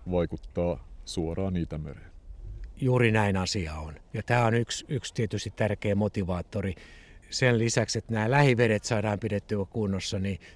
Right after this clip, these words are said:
Speaker 2: tietysti siellä on sitten Itämeri ja, ja, ja Itämeristäkin vedet virtaavat jonnekin Atlantiin ja ei ne Pohjanmeren vedetkään ole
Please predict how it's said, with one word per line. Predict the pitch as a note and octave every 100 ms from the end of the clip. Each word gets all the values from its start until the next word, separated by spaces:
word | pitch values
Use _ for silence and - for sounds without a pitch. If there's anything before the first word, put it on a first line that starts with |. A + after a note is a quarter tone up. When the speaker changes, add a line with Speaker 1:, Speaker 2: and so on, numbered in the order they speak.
| -
Speaker 2:
tietysti | A#2 G2+ G#2+ C3+
siellä | - B2+ B2
on |
sitten | A#2 B2+ - B2
Itämeri | B2+ A#2+ A2+ A2+ A#2 A#2
ja, | A2+ - - - -
ja, | A#2 D#3
ja | C3
Itämeristäkin | C#3+ - A2 A#2+ A#2+ A#2 C3+ C3+ A#2
vedet | C3 B2+ -
virtaavat | D3 B2+ - G#2+ G#2+ -
jonnekin | G#2+ G#2 G2 - A2+
Atlantiin | B2 B2 G#2 G2 F#2+ A2 G2+ G#2
ja | G#2 - - - - - -
ei | - A#2
ne | G#2
Pohjanmeren | A2 C3 B2 A2 A2 A2 G#2+ -
vedetkään | B2 G#2 - A2+ G#2
ole | G#2+